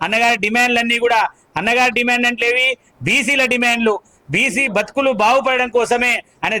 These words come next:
జీవితాంతం త్యాగం చేసింది. కాబట్టి ఈరోజు కులగణన అయితే అయితే, బీసీలకు ప్రత్యేక మంత్రిత్వ శాఖ అయితేంది, రెండోది పార్లమెంట్లో బీసీ బిల్లుని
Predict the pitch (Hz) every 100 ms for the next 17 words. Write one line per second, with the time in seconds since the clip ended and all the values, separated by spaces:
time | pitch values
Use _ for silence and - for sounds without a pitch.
0 | 160 240 247 247 240 233 - 208 233 240
1 | 233 226 233 220 220 220 269 262 _ -
2 | 170 233 - 214 247 247 247 240 226 247
3 | 233 214 247 254 _ - - 233 220 262
4 | 254 220 220 247 240 208 208 254 247 247
5 | 240 240 233 226 233 233 269 247 - -
6 | 180 233 254 254 240 - 214 226 240 240
7 | 226 220 208 247 254 233 240 240